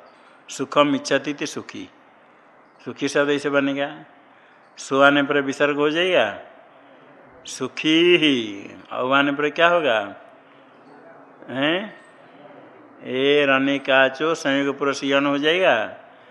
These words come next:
उसको निषेध करेगा। नभु शुद्धियो, शुद्धि को निषेध करता है। सुखी, श्रुति का यण निषेध होगा। यहाँ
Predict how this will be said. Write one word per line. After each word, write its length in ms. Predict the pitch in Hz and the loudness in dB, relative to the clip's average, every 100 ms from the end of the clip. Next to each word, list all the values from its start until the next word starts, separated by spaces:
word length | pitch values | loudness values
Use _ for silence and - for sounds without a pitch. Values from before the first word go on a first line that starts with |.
| - - - | -20 -20 -16
उसको 240 | 127 - 143 | -14 -4 -2
निषेध 380 | 139 139 147 147 | 0 0 0 2
करेगा। 340 | 151 160 156 | 2 4 4
नभु 300 | 151 143 151 | 4 0 -2
शुद्धियो, 760 | 147 143 151 165 165 170 190 220 - - - - - - - - - - - - | -6 -6 0 4 4 2 -4 -10 -20 -20 -20 -20 -20 -20 -20 -20 -20 -20 -20 -20
शुद्धि 420 | - - 123 117 147 | -12 -8 -6 -4 -2
को 140 | 151 | -2
निषेध 340 | 131 123 117 113 | -2 -4 -6 -6
करता 300 | 110 107 135 | -8 -4 -4
है। 160 | 107 | -4
सुखी, 540 | 101 - 123 - 151 170 | -8 -12 -12 -6 -4 -4
श्रुति 300 | - 131 143 | -8 -10 -10
का 500 | 135 151 160 202 - - - - _ | -4 -2 0 -4 -16 -20 -20 -20 _
यण 320 | 123 135 143 143 | -2 0 2 0
निषेध 360 | 139 147 139 165 233 254 - - - - - | -2 -6 0 2 2 -4 -16 -20 -20 -20 -6
होगा। 280 | 135 151 190 127 95 - - - - - - - - - _ _ _ _ _ _ _ _ _ _ - | 0 4 4 2 -6 -16 -20 -20 -20 -20 -20 -20 -20 -20 _ _ _ _ _ _ _ _ _ _ -8
यहाँ 800 | 123 127 135 151 139 139 170 | -2 2 4 6 6 4 0